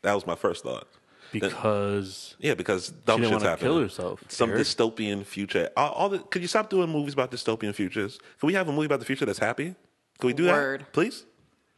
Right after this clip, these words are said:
Speaker 1: 'Cause every movie that is about the future is terrible. We've all killed each other. We're, like, in these bum-ass cities that are all broken up and depleted. Every movie about the future sucks. How about we do one that's happy?
Speaker 2: Huh.
Speaker 1: Everyone.
Speaker 2: So to come back from it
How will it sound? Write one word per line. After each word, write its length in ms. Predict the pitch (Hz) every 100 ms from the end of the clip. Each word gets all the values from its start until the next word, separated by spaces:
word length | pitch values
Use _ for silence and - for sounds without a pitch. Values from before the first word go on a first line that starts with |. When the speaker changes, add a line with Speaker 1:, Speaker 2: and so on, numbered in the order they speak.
| _ _ -
Speaker 1:
'Cause 160 | 110 117
every 220 | 165 185
movie 280 | 165 151 131
that 240 | 110 -
is 80 | 113
about 180 | 120 110
the 60 |
future 300 | 110 95 87 -
is 180 | 101
terrible. 460 | - 87 62 - 80 _ - -
We've 160 | 107 -
all 160 | 123
killed 240 | 143 143 120
each 160 | 110
other. 320 | 107 90 92 110 - - _ -
We're, 100 | 104
like, 340 | 92 92 - -
in 160 | 104 92
these 180 | 90
bum-ass 560 | 87 - 101 117 110 113
cities 260 | 117 101 101
that 100 | 95
are 40 |
all 120 | 90 87
broken 360 | 85 92 101
up 80 | 90
and 100 | 95
depleted. 540 | 87 - 82 80 73 - -
Every 240 | 131 139
movie 300 | 127 101 92
about 180 | 82 82
the 60 |
future 240 | - 82 80
sucks. 400 | - - - - _ _
How 80 | -
about 140 | 135 139
we 60 |
do 100 | 127
one 100 | 104
that's 140 | 90 95
happy? 320 | - - - - 233
Speaker 2:
Huh. 280 | 254 113 85 - - -
Speaker 1:
Everyone. 400 | 139 123 87 87
Speaker 2:
So 160 | -
to 60 | 98
come 340 | - 120 113
back 320 | 98 101 92 -
from 200 | - 76
it 180 | 67